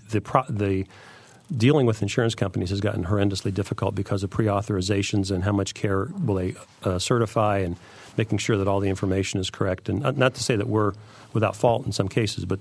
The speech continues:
it has gotten in-, incredibly complex in terms of our ability to deal with, uh, those kind of things. And while, uh, be, to be fair, too,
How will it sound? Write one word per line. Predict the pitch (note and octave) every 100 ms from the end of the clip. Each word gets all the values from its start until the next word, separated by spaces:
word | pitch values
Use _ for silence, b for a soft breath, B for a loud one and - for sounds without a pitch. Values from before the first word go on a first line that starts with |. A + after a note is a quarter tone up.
| -
it | A2 F#2+
has | A2+ G2+
gotten | G#2+ G#2+ G2 -
in-, | - A2 G2
incredibly | A#2+ F#2 - - B2+ G2+
complex | F#2+ A2 F#2 G2 G2+ -
in | -
terms | G#2 F#2
of | F#2+
our | F#2
ability | F#2 G2+ G2 F#2
to |
deal | F2+ G2
with, | F#2 F#2 - B B B -
uh, | G2 G2
those | E3 G2+ -
kind | F#2+
of | F2+
things. | F2+ F2 G#2+
And | G#2+ F#2+ B B B B -
while, | A2+ A2 -
uh, | A#2 G2 G3+ - C3
be, | G#2+
to | G#2+ A2
be | G#2+
fair, | F#2 B2+
too, | A2+ - C3+ G2